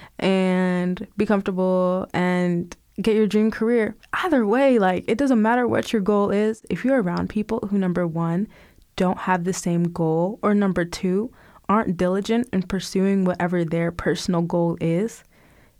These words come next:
it is going to make it ten times more difficult for you to accomplish whatever it is that you have set your mind to doing. And the Bible echoes this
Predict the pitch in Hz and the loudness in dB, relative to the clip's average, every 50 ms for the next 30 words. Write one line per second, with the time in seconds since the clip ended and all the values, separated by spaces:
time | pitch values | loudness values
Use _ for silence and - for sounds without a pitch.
0 | _ - 208 226 226 - 240 214 185 180 - - 185 175 180 180 185 196 190 - | _ -2 0 2 4 4 2 2 0 -2 -4 -4 -2 0 0 0 0 0 -2 -4
1 | - - 196 190 185 170 170 170 170 165 160 - - - _ _ _ - - - | -2 -2 0 2 2 0 0 -2 -2 -2 -2 -2 -4 -10 _ _ _ -14 -14 -10
2 | - - 208 208 208 220 220 214 - - - 185 185 185 185 185 190 - - 180 | -4 -2 0 0 2 0 0 -2 -4 -6 -6 -4 -2 -2 -2 -2 -4 -2 -2 0
3 | 175 175 175 175 175 175 170 175 175 170 - 175 170 - - 175 - - - - | 0 2 2 0 0 -2 -2 -4 -6 -4 -6 -8 -6 -4 -4 -2 -2 -4 -6 -12
4 | - - 240 247 277 294 - - 262 226 220 - 196 175 175 - 190 190 - 190 | -8 -4 0 0 0 0 0 2 0 0 2 2 0 0 0 -2 -4 -2 -2 -2
5 | 185 - 175 175 175 190 185 - - 175 170 170 165 165 160 - _ _ _ - | -2 0 -2 0 0 0 0 0 0 0 0 0 0 -2 -4 -8 _ _ _ -6
6 | 175 175 170 170 165 170 170 175 185 175 170 175 170 170 - 175 147 - - - | -4 -2 0 0 -2 -2 -2 -2 0 0 0 -2 -4 -4 -4 -6 -6 -4 -2 -2
7 | 175 165 160 156 156 156 156 160 165 - - - _ - - 190 160 151 170 165 | 0 0 0 -2 -2 -4 -4 -4 -6 -8 -12 -16 _ -6 -4 -4 -4 -2 -4 -4
8 | 165 - - - - - _ - 208 226 233 233 240 220 202 247 247 233 - 214 | -4 -6 -8 -10 -12 -10 _ 0 0 2 2 2 0 0 0 0 -2 0 0 0
9 | 214 240 254 269 285 - - 196 196 - 220 202 165 170 175 160 - 175 - - | 0 0 2 2 2 2 2 0 0 0 -2 -2 -2 -2 -4 -4 -4 -6 -8 -10
10 | - - | -14 -16